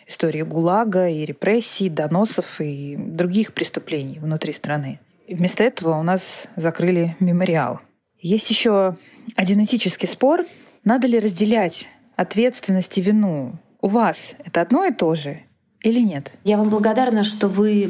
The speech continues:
Speaker 2: затронули тему гулагов и Сталина. Уже довольно долго мне абсолютно понятно, что Россия никуда не двинется вперёд, потому что мы вообще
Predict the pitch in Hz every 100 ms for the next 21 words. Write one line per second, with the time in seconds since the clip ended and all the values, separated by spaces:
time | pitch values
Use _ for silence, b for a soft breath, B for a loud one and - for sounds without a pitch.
0 | - - 190 208 214 202 185 180 - 190
1 | 180 175 160 151 - - 175 185 202 233
2 | 202 175 196 - - 247 262 226 185 175
3 | - B B - 202 190 190 220 226 208
4 | - - - _ _ - 190 202 202 226
5 | 214 190 196 208 202 175 185 - 180 -
6 | 185 170 175 185 196 190 185 185 190 208
7 | 190 175 185 214 226 220 196 175 - 190
8 | 190 185 175 - 208 202 196 196 180 180
9 | 190 180 175 170 175 175 175 - - -
10 | - 185 208 233 - - _ _ _ -
11 | 175 175 180 208 208 214 - - 202 190
12 | 180 185 196 190 180 180 175 - - -
13 | 196 190 190 196 196